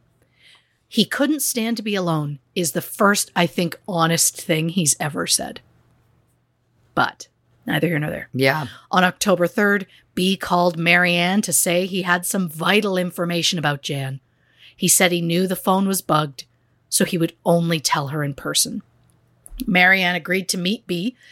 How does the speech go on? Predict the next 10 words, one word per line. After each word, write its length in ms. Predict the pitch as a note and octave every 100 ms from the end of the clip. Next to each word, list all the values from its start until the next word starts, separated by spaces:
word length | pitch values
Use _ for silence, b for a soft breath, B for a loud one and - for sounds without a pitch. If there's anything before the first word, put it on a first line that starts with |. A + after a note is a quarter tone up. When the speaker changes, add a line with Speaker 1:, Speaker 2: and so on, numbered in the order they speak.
| b
Speaker 1:
at 100 | -
a 60 | F3+
cafe 640 | - - F3 - E3 E3 A3
on 160 | G3
the 80 | G3
border 440 | - D#3 D#3 E3 E3+
of 120 | E3+
Utah 500 | D3+ D3 - D3 D#3+
and 140 | E3+ -
Idaho, 560 | F#3+ A#3 G3+ D3 -